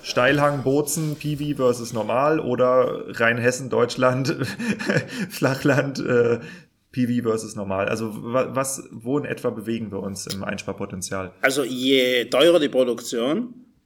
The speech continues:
Speaker 2: desto mehr Einsparungspotenzial habe ich, weil der Pflanzenschutz meistens die Kosten verursacht, die dann schlussendlich zu Buche stehen auf der ökonomischen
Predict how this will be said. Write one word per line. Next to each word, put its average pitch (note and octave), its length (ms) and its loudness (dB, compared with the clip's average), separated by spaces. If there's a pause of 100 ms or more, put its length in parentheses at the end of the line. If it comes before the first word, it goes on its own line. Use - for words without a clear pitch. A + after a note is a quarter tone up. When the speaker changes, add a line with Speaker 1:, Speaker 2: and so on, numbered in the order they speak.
(320)
Speaker 2:
desto B2+ 1000 2
mehr A#2+ 640 0
Einsparungspotenzial B2+ 1120 -6
habe A#2 260 -6
ich, - 340 -14 (320)
weil A#2+ 140 0
der A#2+ 100 -2
Pflanzenschutz D#3 1040 -4 (500)
meistens A#2 540 -2
die - 100 -14
Kosten C3+ 440 -6
verursacht, - 1000 -10 (1080)
die B2+ 140 -6
dann A#2+ 180 -4
schlussendlich A#2+ 640 -6
zu - 160 -8
Buche A#2 280 -8
stehen A#2+ 460 -6
auf A2+ 140 -10
der A#2 100 -6
ökonomischen A2 760 -10